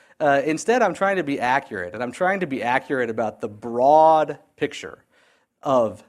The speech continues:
the American experience, how American life is experienced by typical people, by most people, in most circumstances. I think that we are focusing so much on these pockets of real struggle that we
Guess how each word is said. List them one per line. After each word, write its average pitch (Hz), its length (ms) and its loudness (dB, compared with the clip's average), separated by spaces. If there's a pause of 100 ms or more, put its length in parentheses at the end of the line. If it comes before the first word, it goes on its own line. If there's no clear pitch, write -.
the 127 160 -8
American 117 440 -6
experience, 98 640 -16 (160)
how 170 600 4
American 131 520 -2
life 117 380 -4
is 104 100 -14
experienced 110 560 -10
by 107 120 -8
typical 143 380 -6
people, 113 300 -10
by 101 140 -10
most 120 400 -8
people, 110 400 -10 (260)
in 131 240 -6
most 117 240 -6
circumstances. 98 840 -16 (520)
I 156 100 4
think 240 260 -2
that 175 120 -2
we 165 140 -2
are 139 80 0
focusing 175 520 -2
so 165 320 -2
much 160 300 0
on 120 160 -8
these 117 160 -10
pockets - 580 -2
of 113 200 -14
real 151 400 -4
struggle 120 640 -6 (480)
that 135 120 -4
we 165 540 -4